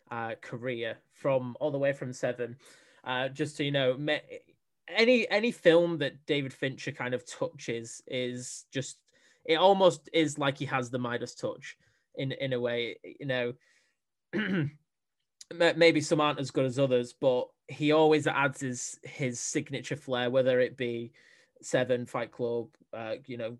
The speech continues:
Gone Girl, or The Cur-, I mean, I'm a really big fan of The Curious Case of Benjamin Button. I think that's a great film, um, which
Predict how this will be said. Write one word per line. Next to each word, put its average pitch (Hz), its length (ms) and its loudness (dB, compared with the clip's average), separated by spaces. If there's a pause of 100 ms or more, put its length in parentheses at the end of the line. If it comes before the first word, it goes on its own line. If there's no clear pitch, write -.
(240)
Gone 131 220 -4
Girl, 123 320 -2
or 120 200 -2
The 139 100 -6
Cur-, 139 320 0
I 135 40 -2
mean, 127 320 -4
I'm 139 200 0
a 120 40 -6
really 127 280 -4
big 127 160 -8
fan 123 180 -6
of 113 100 -10
The 131 80 -8
Curious 123 320 -6
Case 123 220 -4
of 127 80 -10
Benjamin 123 340 -8
Button. 117 220 -6
I 123 80 -10
think 117 160 -12
that's - 140 -14
a - 40 -12
great 120 300 -8
film, 120 320 -8 (540)
um, 123 400 -2
which 139 480 -2